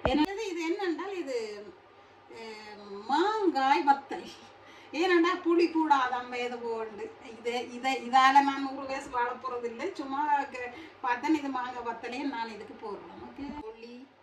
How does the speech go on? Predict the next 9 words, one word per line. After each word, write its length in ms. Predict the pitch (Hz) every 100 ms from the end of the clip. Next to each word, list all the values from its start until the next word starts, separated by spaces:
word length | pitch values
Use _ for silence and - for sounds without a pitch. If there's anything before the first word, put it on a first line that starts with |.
| _ _ -
எல்லாம் 360 | 269 349 302
இந்த 140 | 240 226
இதுல 200 | 247 247
க-, 240 | 254 240
எல்லாம், 360 | 240 247 - -
ஹம், 520 | 392 226 - - - -
பிலாக்கொட்டை, 560 | 247 262 269 262 277 277 285 285
கத்திரிக்காய், 840 | 247 262 254 - 262 262 262 277 - - - -
முருங்கைக்காய், 920 | 247 247 277 277 277 285 277 285